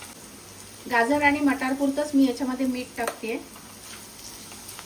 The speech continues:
हे एकाच मिनिटभर मी मसाले छान परतून घेतलेत. आता याच्यामध्ये मी एक कप शिजवलेला भात घेतलाय, तो टाकते आहे. भात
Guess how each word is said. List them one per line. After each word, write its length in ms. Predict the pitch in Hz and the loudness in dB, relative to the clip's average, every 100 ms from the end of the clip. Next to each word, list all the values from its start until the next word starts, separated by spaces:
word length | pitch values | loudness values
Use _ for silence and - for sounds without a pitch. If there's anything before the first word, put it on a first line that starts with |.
| - - - - - - - - - - - - - - - - - - - - - - - | -14 -14 -14 -12 -14 -14 -12 -12 -12 -12 -14 -16 -16 -16 -16 -16 -16 -14 -12 -10 -10 -2 4
हे 140 | 277 | 4
एकाच 320 | 277 294 285 | 6 4 6
मिनिटभर 400 | 285 285 269 294 | 6 8 6 6
मी 140 | 294 285 | 8 8
मसाले 440 | 269 269 254 269 269 | 8 6 2 2 2
छान 200 | 277 269 | 4 4
परतून 440 | 269 240 254 262 | 4 0 4 6
घेतलेत. 320 | 262 226 220 254 - | 6 4 -2 -6 -8
आता 180 | 233 269 | -4 -2
याच्यामध्ये 500 | 269 311 294 302 320 | -2 0 -2 0 0
मी 260 | 330 320 415 - - - - | 0 -2 -4 -10 -18 -18 -2
एक 260 | 247 294 - | 2 2 2
कप 240 | 349 359 | 2 4
शिजवलेला 600 | 311 269 277 277 269 285 - - - | 4 6 8 8 8 8 6 -2 -10
भात 240 | 226 240 254 | 2 4 4
घेतलाय, 400 | 277 277 262 247 | 4 4 4 4
तो 200 | 277 277 | 4 4
टाकते 400 | 269 247 - 254 | 4 2 0 0
आहे. 500 | 226 220 262 - - - - - - - - - - - - - - - - - - - - - | 0 0 -2 -6 -10 -12 -14 -14 -14 -16 -20 -18 -18 -18 -18 -20 -20 -20 -20 -20 -20 -20 -20 -14
भात 220 | 208 262 | 2 4